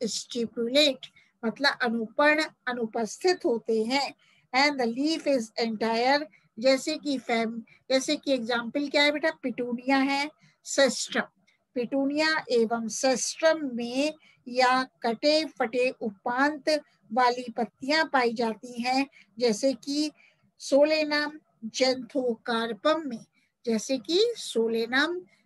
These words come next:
xanthocarpum में जो पर्ण के उपांत कैसे होते हैं? कटे फटे होते हैं। वे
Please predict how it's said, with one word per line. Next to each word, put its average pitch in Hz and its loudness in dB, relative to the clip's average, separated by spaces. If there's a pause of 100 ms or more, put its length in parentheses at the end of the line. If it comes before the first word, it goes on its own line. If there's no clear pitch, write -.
(140)
xanthocarpum 233 -2
में 311 -4 (320)
जो 254 0 (380)
पर्ण 294 6
के 285 -2
उपांत 247 -2
कैसे 262 -2
होते 262 2
हैं? 320 0 (340)
कटे 269 2
फटे 269 0 (340)
होते 226 0
हैं। 240 -2 (420)
वे 277 4